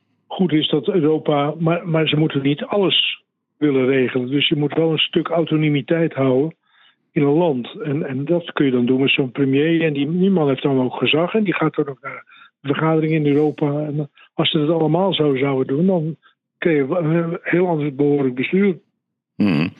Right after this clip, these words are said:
Speaker 2: Maar kijk, aan de een of andere manier heb je het idee dat de mensen dat willen. Hè? Dus ik bedoel, eh, meer dan een miljoen mensen stemmen op de P V V. Nou, je zag dat Baudet in het begin ook, ook enorm, eh, goed scoorde.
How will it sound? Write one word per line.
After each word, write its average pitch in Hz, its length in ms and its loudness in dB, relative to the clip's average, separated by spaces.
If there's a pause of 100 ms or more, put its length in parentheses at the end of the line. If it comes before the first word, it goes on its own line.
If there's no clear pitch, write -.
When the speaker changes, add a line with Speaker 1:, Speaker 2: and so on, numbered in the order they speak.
(560)
Speaker 2:
Maar 87 100 -8
kijk, 87 180 -2
aan 87 160 0
de - 120 0
een 113 100 0
of 98 80 -2
andere 95 180 2
manier 90 140 2
heb 87 120 -2
je 87 80 0
het 76 120 -4
idee 85 340 -2
dat 78 140 -4
de - 60 -4
mensen 87 420 0
dat 65 220 -4
willen. 82 380 -2
Hè? 120 260 -2
Dus 82 240 -4
ik - 160 -4
bedoel, 65 500 -2
eh, - 840 -8
meer 69 220 -2
dan 67 100 -2
een 67 80 0
miljoen 67 220 0
mensen 67 300 -2
stemmen 69 300 -2
op - 120 -8
de 76 80 -10
P - 80 -4 (180)
V - 140 -6
V. 98 300 0
Nou, 73 140 -4
je 65 80 -2
zag - 200 -4
dat 64 220 -4
Baudet 69 360 -2
in 71 80 -2
het 67 140 -6
begin 69 500 -2
ook, - 320 -4
ook 82 200 -4
enorm, 85 500 0
eh, 82 280 0
goed 80 380 -6
scoorde. 82 580 -2